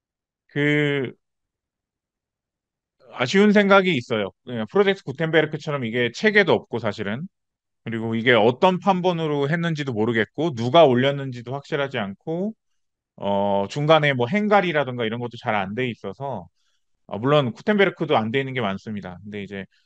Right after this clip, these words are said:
어, 위키문헌 같은 경우는 정말 다 완전히 오픈돼 있는 거라 연구자들이 한 거 같-, 한 거 같지 않은 것도 있고 그래서 이게 한국어,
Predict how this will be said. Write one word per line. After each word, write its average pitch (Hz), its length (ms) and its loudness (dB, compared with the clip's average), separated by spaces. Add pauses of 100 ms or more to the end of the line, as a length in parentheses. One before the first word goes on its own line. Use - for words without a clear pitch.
(340)
어, 95 180 -10
위키문헌 180 420 0
같은 160 220 2
경우는 147 200 0
정말 151 400 2
다 131 140 4
완전히 123 320 0
오픈돼 160 380 -4
있는 127 200 -6
거라 107 380 0
연구자들이 123 480 -2
한 147 160 -6
거 147 200 0
같-, 123 140 -6 (260)
한 151 340 -8
거 139 160 -4
같지 120 200 -2
않은 107 180 -2
것도 120 220 -8
있고 110 240 -12
그래서 104 360 -8 (380)
이게 117 140 -8
한국어, 175 1000 8